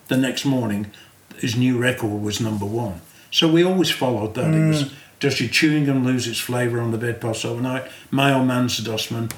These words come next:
Speaker 1: You name it, he was the great one for
Speaker 2: It's
Speaker 1: me.
Speaker 2: funny to think how a lot of people, if you told that without a context for who he was and the time he came into play,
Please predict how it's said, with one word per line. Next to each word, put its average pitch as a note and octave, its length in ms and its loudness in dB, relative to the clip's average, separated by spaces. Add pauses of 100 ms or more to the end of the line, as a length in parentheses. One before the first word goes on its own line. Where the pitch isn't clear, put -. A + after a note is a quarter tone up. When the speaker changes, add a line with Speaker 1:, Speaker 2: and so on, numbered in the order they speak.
(320)
Speaker 1:
You E3 320 2
name C#3+ 320 4
it, F#2 200 -6
he C3+ 160 0
was C3 240 -2
the A2+ 80 -4
great B2+ 500 -2
one G#2+ 160 -4
for G2+ 60 2
Speaker 2:
It's A#2 160 0
Speaker 1:
me. G2+ 220 -4 (140)
Speaker 2:
funny G3+ 300 4
to F#3 140 2
think F3+ 300 2
how C#3+ 580 4 (920)
a E3+ 80 0
lot F3+ 120 8
of E3 100 0
people, D#3+ 340 2
if - 80 -10
you D3+ 120 -4
told D3+ 340 4
that C#3+ 360 0 (1200)
without E3 300 6
a D3+ 40 4
context D#3+ 540 0
for D3 80 -2
who D3 180 2
he D3 80 2
was D3 280 4
and C#3 140 -4
the C3 40 -2
time D#3 340 2
he D#3 100 2
came D3+ 280 -2
into C#3+ 180 -2
play, D3 400 2